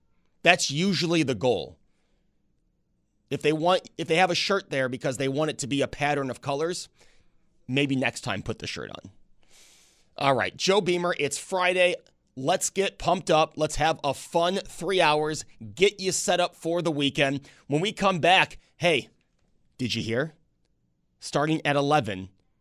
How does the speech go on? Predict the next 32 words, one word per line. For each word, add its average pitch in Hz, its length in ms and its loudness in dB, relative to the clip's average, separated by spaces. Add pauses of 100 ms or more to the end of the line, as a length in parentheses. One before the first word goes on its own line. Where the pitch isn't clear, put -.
(160)
you 127 120 -4
can 110 160 -6
place 139 460 -2
bets - 680 0 (280)
downtown 117 680 0
Buffalo. 95 540 -6 (480)
We're 117 140 -2
gonna 160 180 2
talk 170 260 -2
about 151 240 4 (160)
that 151 360 6
and 170 160 0
more 165 380 4 (160)
here 233 320 4
on 214 220 4
the 214 80 0
Friday 226 480 2
Show 120 420 0 (160)
on 110 140 -4
W 120 260 0
B 139 180 -2
E 139 120 4
N. 165 160 0
It 175 200 -4
is 185 220 0
the 165 60 -2
Friday 175 480 -2
Show 127 400 -4 (220)
here 165 220 -2
on 151 220 -4
News 147 260 -4
Radio 151 420 -2